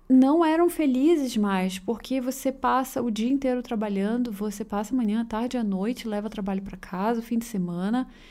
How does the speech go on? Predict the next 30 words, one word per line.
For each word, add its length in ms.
e 500
em 120
vez 200
de 80
você 640
priorizar 1000
as 160
tarefas 380
mais 200
importantes, 540
e 60
às 80
vezes 200
nem 200
só 260
isso, 400
mas 380
pensar 840
longo 360
prazo, 640
assim, 260
analisar 540
o 40
que 120
que 60
tá 120
acontecendo 480
com 100
a 60
empresa 600